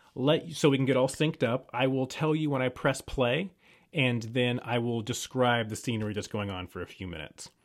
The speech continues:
So, are we ready? I am going to press play in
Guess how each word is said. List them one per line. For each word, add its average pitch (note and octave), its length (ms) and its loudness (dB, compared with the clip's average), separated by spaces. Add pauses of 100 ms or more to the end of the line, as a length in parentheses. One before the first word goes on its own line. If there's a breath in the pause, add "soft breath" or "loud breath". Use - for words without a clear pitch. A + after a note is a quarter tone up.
(500 soft breath)
So, F#2 420 0 (180)
are A2+ 240 -2
we A#2+ 220 0
ready? C3+ 420 2 (420)
I F3+ 400 2
am C#3 720 0
going D#3 380 2
to C#3+ 240 -4
press - 480 -6
play A2+ 840 0
in A2 320 -6